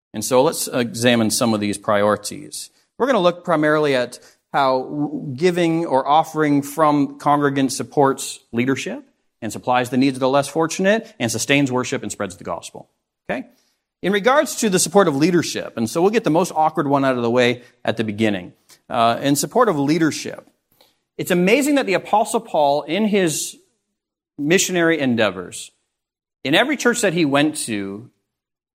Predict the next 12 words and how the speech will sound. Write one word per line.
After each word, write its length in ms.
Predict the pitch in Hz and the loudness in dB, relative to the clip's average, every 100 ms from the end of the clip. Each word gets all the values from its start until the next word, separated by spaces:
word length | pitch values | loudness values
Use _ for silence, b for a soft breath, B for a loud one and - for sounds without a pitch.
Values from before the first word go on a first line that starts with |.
| - | -6
he 120 | 180 | -2
really 640 | 170 202 240 247 214 - - | 2 4 4 0 -4 -8 0
insisted 680 | 156 151 - 214 - 175 135 | 0 2 0 -2 -2 0 0
upon 340 | 127 151 135 | 2 2 2
working 380 | 127 156 156 143 | 2 0 0 0
a 60 | 123 | -2
job 560 | 110 135 139 113 110 - | 0 2 2 0 0 -2
along 460 | 123 117 120 123 | 0 2 2 2
with 140 | 117 117 | -2 -4
his 120 | 107 | -4
ministry 400 | 113 110 - 104 | -2 -4 -8 -14
work. 380 | 104 98 _ | -14 -16 _